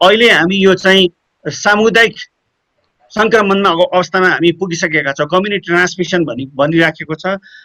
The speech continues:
र देशभरिभन्दा पनि काठमाडौँ यो उपत्यकामा यो कम्युनिटी ट्रान्समिसन अवस्थामा हामी पुगिसकेका छौँ। यो, यो, यसका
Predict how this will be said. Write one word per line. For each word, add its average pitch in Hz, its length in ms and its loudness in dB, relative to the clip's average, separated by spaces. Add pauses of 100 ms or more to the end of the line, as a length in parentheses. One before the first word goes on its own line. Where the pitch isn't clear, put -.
(120)
र 160 100 0
देशभरिभन्दा 185 920 2
पनि 196 240 -4
काठमाडौँ 190 680 -2 (300)
यो 175 120 6
उपत्यकामा 185 640 0
यो 196 140 2
कम्युनिटी 190 300 -4
ट्रान्समिसन 175 640 -2
अवस्थामा 160 420 -2
हामी 147 200 -4
पुगिसकेका 147 640 -8
छौँ। 147 260 -8
यो, 170 120 2 (140)
यो, 190 200 2
यसका 196 340 2